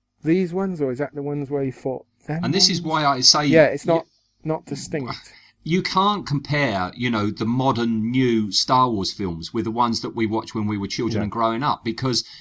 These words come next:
Speaker 2: you've got all decades worth of watching and rewatching
Speaker 1: Yep.
Speaker 2: and, and, and studying and
Speaker 1: Exactly.
Speaker 2: that. And, and, and
Speaker 1: Uh,
Speaker 2: you can't compare to something that's something that was out six months ago. You can't.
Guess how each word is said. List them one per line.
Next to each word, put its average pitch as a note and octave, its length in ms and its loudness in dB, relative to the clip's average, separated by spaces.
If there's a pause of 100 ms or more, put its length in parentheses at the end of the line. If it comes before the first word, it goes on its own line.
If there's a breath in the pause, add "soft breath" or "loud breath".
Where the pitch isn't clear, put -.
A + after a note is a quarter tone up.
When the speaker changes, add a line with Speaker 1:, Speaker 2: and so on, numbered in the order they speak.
(100)
Speaker 2:
you've C#3+ 180 0
got E3 240 0
all D3+ 240 0 (160)
decades C#3+ 500 0
worth F#2 440 -4
of G#2 180 -6
watching B2+ 400 -2
and A2+ 320 -4
rewatching G#2+ 680 -2
Speaker 1:
Yep. G2+ 80 2
Speaker 2:
and, G2 260 -6
and, G2+ 320 -6
and G2+ 160 -4
studying A2+ 500 0
and G#2+ 100 -2
Speaker 1:
Exactly. A#2+ 340 -2
Speaker 2:
that. A2+ 40 0
And, G#2+ 140 -6
and, B2+ 180 -4
and C3 80 0
Speaker 1:
Uh, C#3 40 -6
Speaker 2:
you D#3+ 100 -4
can't F3+ 240 0
compare C#3+ 340 -6
to - 160 -10
something C#3 480 -4 (220 loud breath)
that's C#3+ 180 -4
something C#3 320 -2
that C#3 40 -4
was C#3 180 -2
out C#3 240 2
six - 220 -2
months D3+ 280 -2
ago. F2 180 -6
You G#2 280 -4
can't. B2 420 2